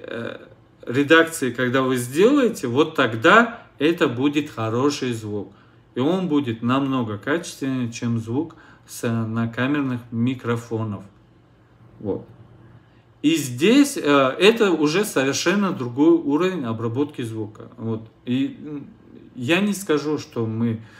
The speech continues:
там супер какие-то профессиональные звуковики, но мы видеографы, и у нас тридцать, сорок, пятьдесят, может быть, процентов, э, восприятия видеоматериала может зависеть от звука.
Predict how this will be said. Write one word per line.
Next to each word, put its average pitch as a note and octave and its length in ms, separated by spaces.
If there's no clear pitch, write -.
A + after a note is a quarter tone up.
там A2+ 180
супер - 280
какие-то A2+ 380
профессиональные B2 640
звуковики, D3 760
но E3+ 380
мы D#3+ 300
видеографы, C3+ 1080
и C3 140
у C3+ 120
нас F3+ 540
тридцать, G3+ 680
сорок, F3 680
пятьдесят, C3+ 840
может A#2+ 340
быть, A2+ 220
процентов, A#2 760
э, A#2 180
восприятия B2+ 720
видеоматериала B2 800
может C#3 300
зависеть A#2+ 520
от C3+ 320
звука. A#2 760